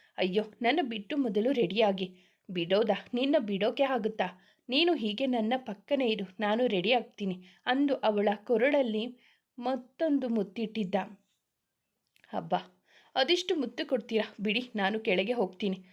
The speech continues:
"ಹೇ, ನನ್ನಿಷ್ಟ, ನಾನು ಕೊಡ್ತೀನಿ. ನಿಂಗೆ ಬೇಡ ಅಂದ್ರೆ ಇಟ್ಕೊಂಬೇಡ, ನೀನು ವಾಪಸ್ ಕೊಡು." ಕಣ್ಣು ಒಡೆದು ನುಡಿದವನ ಮಾತಿಗೆ ಅವಳ ಕೆನ್ನೆ ಕೆಂಪೇರಿತು. "ಆಹಾ, ತುಂಬ ಬುದ್ಧಿವಂತ ನೀವು.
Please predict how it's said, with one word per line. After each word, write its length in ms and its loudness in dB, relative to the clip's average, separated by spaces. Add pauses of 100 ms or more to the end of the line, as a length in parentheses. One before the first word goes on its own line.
(240)
"ಹೇ, 280 -4 (500)
ನನ್ನಿಷ್ಟ, 560 0
ನಾನು 320 2
ಕೊಡ್ತೀನಿ. 520 -2
ನಿಂಗೆ 200 0
ಬೇಡ 380 2
ಅಂದ್ರೆ 260 2
ಇಟ್ಕೊಂಬೇಡ, 580 0 (100)
ನೀನು 220 0
ವಾಪಸ್ 420 0
ಕೊಡು." 200 -4 (340)
ಕಣ್ಣು 560 2
ಒಡೆದು 580 0
ನುಡಿದವನ 580 0
ಮಾತಿಗೆ 540 -2
ಅವಳ 440 -2
ಕೆನ್ನೆ 420 -4
ಕೆಂಪೇರಿತು. 840 -4 (360)
"ಆಹಾ, 440 -4 (240)
ತುಂಬ 320 0
ಬುದ್ಧಿವಂತ 580 0
ನೀವು. 340 -2